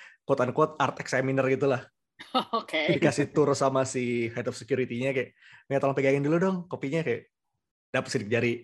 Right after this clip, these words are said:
Speaker 1: <laughs> Terus yang pas, jadi dia tuh masuk, duplikatin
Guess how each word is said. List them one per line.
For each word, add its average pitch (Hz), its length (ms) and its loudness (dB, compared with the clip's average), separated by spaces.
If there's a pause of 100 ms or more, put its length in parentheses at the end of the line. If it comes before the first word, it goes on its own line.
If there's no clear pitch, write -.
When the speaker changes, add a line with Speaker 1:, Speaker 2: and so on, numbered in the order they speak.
Speaker 1:
<laughs> - 180 -16
Terus 185 220 6
yang 175 160 0
pas, - 180 0 (540)
jadi 151 120 2
dia 165 140 4
tuh 180 140 2
masuk, - 400 -4 (480)
duplikatin 151 960 0